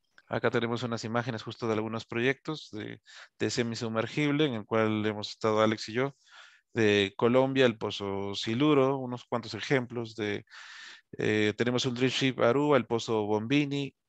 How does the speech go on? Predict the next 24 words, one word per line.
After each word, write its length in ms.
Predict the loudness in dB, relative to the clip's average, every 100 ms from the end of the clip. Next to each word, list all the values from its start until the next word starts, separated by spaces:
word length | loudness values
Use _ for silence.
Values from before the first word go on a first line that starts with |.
| _
en 520 | -2 -2 -2 -6 -4
Yacap, 360 | 0 2 2 0
en 120 | -6
Guyana, 320 | -2 2 2
el 80 | 0
Pozo 260 | -2 -6 0
Carapa, 520 | 4 4 2 0 0
y 100 | -2
un 420 | -10 -12 -14 -10
próximo 460 | -2 -2 -2 -8 -6
que 80 |
vamos 280 | -6 -4 -6
a 40 | -8
hacer 300 | -2 -4 -4 _ _ _ -14
el 180 | -14 -6
próximo 400 | -6 -6 -4 -2
año, 380 | -2 -4 -10 -14 _ _ _ _ _
eh, 120 | -12 -12
que 80 |
está 160 | -8 -6
coordinándolo 760 | -6 -6 -4 -4 -4 -4 -2 0
Alex, 440 | -2 -2 -8 -10 -8
eh, 240 | -6 -8 -14 -18 -16 -14 -14 -4
eh, 320 | 2 4 2